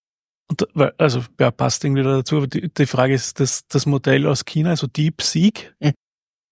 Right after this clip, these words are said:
Speaker 1: das gesagt, den, den Beweis sind sie noch schuldig.
Speaker 2: Genau, man, die
Speaker 1: Mhm.
Speaker 2: haben jetzt einmal ein paar Statements gemacht und es
Speaker 1: Selber.
Speaker 2: gab auch Artikel dazu
Speaker 1: Okay.
Speaker 2: von Zeitungen, aber ich konnte es selbst nicht verifizieren. Ich habe auch keine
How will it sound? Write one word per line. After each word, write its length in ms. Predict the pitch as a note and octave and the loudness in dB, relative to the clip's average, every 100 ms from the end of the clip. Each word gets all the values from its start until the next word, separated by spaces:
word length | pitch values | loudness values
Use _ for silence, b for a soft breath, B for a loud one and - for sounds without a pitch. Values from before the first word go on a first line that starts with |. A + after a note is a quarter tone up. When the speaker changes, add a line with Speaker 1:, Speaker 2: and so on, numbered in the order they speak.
| _ _ _ _ _ _ _ _ _ | _ _ _ _ _ _ _ _ _
Speaker 1:
das 160 | - - | -4 0
gesagt, 240 | D3 - | 0 0
den, 160 | C#3+ - | -6 0
den 280 | D#3+ D#3 | 0 0
Beweis 380 | C#3+ C#3 C#3 - | -2 2 4 4
sind 160 | F3 D3 | 2 2
sie 80 | D#3 | 0
noch 120 | C#3 | -2
schuldig. 440 | - C#3 B2 - - _ _ | -2 -2 -4 -8 -18 _ _
Speaker 2:
Genau, 260 | A3 D#3 C3+ | 0 0 0
man, 360 | C#3+ C#3 D3 | 0 0 -2
die 100 | - | 0
Speaker 1:
Mhm. 60 | C#3+ | 0
Speaker 2:
haben 160 | D#3+ D#3+ | 0 -2
jetzt 180 | D3+ D#3+ | -2 -4
einmal 200 | D3+ D3 | -2 -2
ein 100 | D3 | 0
paar 200 | D3 C#3+ | 0 0
Statements 600 | - F#3 F#3+ G#3 G3+ - | 0 -2 0 -2 0 -2
gemacht 440 | F3+ E3+ E3+ - | 0 2 0 0
und 80 | E3 | 0
es 120 | C3+ | 0
Speaker 1:
Selber. 140 | B2+ | 2
Speaker 2:
gab 180 | B2+ C#3+ | 2 2
auch 140 | C#3 F3+ | 0 0
Artikel 520 | D#3 F#3+ F3+ F#3 F3+ | 0 -2 -2 -4 -2
dazu 300 | F3+ - E3+ | -2 0 0
Speaker 1:
Okay. 100 | - | 0
Speaker 2:
von 240 | D3 D3+ | 0 0
Zeitungen, 560 | - D#3+ F3 E3+ E3 E3 | 0 0 0 0 0 0
aber 300 | D3 D3 C#3+ - _ _ _ | 2 2 2 -4 _ _ _
ich 240 | F3+ D3+ | -4 -2
konnte 300 | - D#3+ D#3+ | 2 2 2
es 120 | D#3 - | 0 2
selbst 320 | D#3+ D#3+ - | 0 0 -2
nicht 200 | D#3+ - | -4 -2
verifizieren. 720 | D3 D3+ - D3 - G#3 G#3+ | 0 0 0 -4 2 2 2
Ich 140 | F3+ D#3 | 2 0
habe 80 | |
auch 100 | D3 | 0
keine 400 | - C#3+ C#3 C#3+ | 0 -2 0 -2